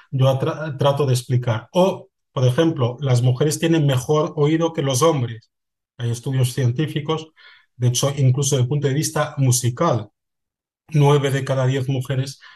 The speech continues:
tienen buen oído mu-, musical y esto sucede en torno a uno de cada diez hombres. Es decir, que tenemos un, un sentido del oído distinto. Entonces puede suceder que una mujer, por ejemplo, esté escuchando, eh, a su hijo llorar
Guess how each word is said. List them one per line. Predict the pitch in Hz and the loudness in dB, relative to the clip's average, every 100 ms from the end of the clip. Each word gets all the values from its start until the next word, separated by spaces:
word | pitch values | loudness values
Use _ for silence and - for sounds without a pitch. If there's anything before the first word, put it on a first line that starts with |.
| _ | _
tienen | - 127 127 | 0 4 6
buen | 131 131 | 4 4
oído | 131 127 | 4 4
mu-, | 123 127 | 4 2
musical | 135 123 123 131 131 | 0 -2 -2 -2 -2
y | 135 | -2
esto | 123 131 | -2 -2
sucede | - 127 127 | -4 -2 0
en | 127 | 2
torno | 123 123 113 | 2 0 0
a | |
uno | 127 143 | 2 2
de | 127 | 0
cada | 123 123 | 0 0
diez | 113 113 | -2 -4
hombres. | 165 151 110 113 | -4 -4 -6 -4
Es | |
decir, | 131 127 123 - - - - _ | -4 -4 -6 -8 -16 -20 -20 _
que | 131 | -4
tenemos | 127 139 175 180 - | -2 0 0 -2 0
un, | 175 175 | 2 2
un | 175 | 2
sentido | 175 160 160 160 | 2 0 0 0
del | 160 143 | 0 0
oído | 147 175 151 | 0 -2 -2
distinto. | 123 - 165 151 113 | -2 0 0 -2 -4
Entonces | 113 127 120 123 | -6 -2 -2 -4
puede | - 139 | -2 0
suceder | 139 151 151 151 196 196 _ _ _ _ - | 0 0 0 2 0 -2 _ _ _ _ -2
que | |
una | 131 135 | 0 2
mujer, | 143 - 139 | 0 0 0
por | 143 | 0
ejemplo, | 156 156 | -2 -4
esté | 131 143 | -4 -4
escuchando, | 139 143 127 143 143 135 127 _ _ _ - | -4 -4 -2 0 0 0 -4 _ _ _ -4
eh, | 143 127 | 0 0
a | 127 | 0
su | 131 135 | -2 0
hijo | 165 170 139 | 0 0 0
llorar | 135 143 170 170 | 0 0 -2 -4